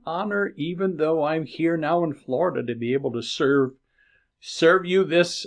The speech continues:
uh, semester, all because of the magic of online learning. So I wanted to stop by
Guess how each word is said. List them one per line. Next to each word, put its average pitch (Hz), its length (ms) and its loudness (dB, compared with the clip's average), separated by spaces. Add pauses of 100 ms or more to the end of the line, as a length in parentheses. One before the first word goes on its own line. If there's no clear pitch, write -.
uh, 131 120 2
semester, 131 800 0
all 147 300 2
because 143 480 -2
of 151 140 -2
the 160 80 2
magic 143 540 -4
of 131 120 0
online 131 680 0
learning. 120 400 -2
So - 140 -6
I 117 60 -2
wanted 135 320 -2
to 120 60 -8
stop 131 420 -2
by 135 440 0